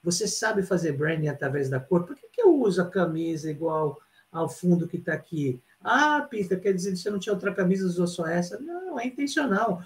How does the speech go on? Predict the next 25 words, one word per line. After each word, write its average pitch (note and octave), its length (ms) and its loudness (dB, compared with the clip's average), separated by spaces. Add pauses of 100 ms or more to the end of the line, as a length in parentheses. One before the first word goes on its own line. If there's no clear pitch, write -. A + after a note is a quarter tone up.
(160)
Por C#4 100 -10
que F4 100 -8
que G#4+ 100 0
eu F#4 120 10
uso G#3+ 400 2
preto F#3+ 460 4
e F#3 80 6
azul F3 220 2
escuro? E3+ 520 2 (200)
Porque G#3+ 240 -4
o B3 80 -2
preto B3+ 340 0
e - 20 0
o B3 40 0
azul G3+ 160 -4
escuro A3+ 420 -4
ref-, G#3+ 280 -6 (180)
reforçam G3 640 -2 (240)
a F#3+ 80 0
intenção G3 540 2
de F3+ 160 4
autoridade G#3 880 2
sem A#3+ 340 -6
ser G#3+ 280 -2
autoritário F#3+ 840 0